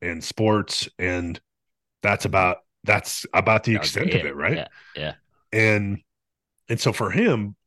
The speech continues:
Speaker 1: you know, to be frustrated in this time where he's, there's a, a whole bunch of stuff going on in his life and transitions, and to be able to stop and say, Hey,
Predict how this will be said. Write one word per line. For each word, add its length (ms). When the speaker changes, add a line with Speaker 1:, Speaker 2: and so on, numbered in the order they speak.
Speaker 1:
you 80
know, 120
to 140
be 180
frustrated 640
in 100
this 200
time 460
where 340
he's, 520
there's 200
a, 120
a 240
whole 280
bunch 240
of 80
stuff 260
going 180
on 140
in 60
his 100
life 400
and 240
transitions, 840
and 100
to 80
be 80
able 180
to 80
stop 260
and 100
say, 120
Hey, 260